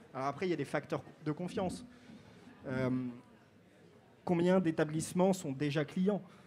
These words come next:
Si vous avez déjà des établissements qui sont clients, c'est un facteur confiance. Il y a, il y a des gens qui disent : « Les levées de fonds sont un facteur confiance. » Je ne pense pas. Moi, je connais beaucoup de gens qui ont levé des fonds sur des, sur des trucs qui, qui vont se cracher de manière phénoménale parce que les mecs ne connaissent pas les besoins.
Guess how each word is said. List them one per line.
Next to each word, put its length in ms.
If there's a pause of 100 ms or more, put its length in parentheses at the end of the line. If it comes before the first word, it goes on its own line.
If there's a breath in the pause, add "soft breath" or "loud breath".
(300 loud breath)
Si 120
vous 140
avez 160
déjà 320
des 220
établissements 480
qui 100
sont 140
clients, 340
c'est 160
un 80
facteur 320
confiance. 480 (540 loud breath)
Il 60
y 40
a, 40 (480)
il 60
y 40
a 20
des 80
gens 140
qui 100
disent : « 200
Les 80
levées 280
de 60
fonds 180
sont 180
un 60
facteur 260
confiance. » 480
Je 120
ne 80
pense 180
pas. 240
Moi, 160
je 80
connais 160
beaucoup 340
de 60
gens 200
qui 100
ont 20
levé 180
des 120
fonds 200
sur 220
des, 240
sur 180
des 140
trucs 300 (400 loud breath)
qui, 240
qui 160
vont 140
se 120
cracher 640 (480 loud breath)
de 60
manière 180
phénoménale 480
parce 180
que 80
les 80
mecs 200
ne 80
connaissent 360
pas 140
les 80
besoins. 300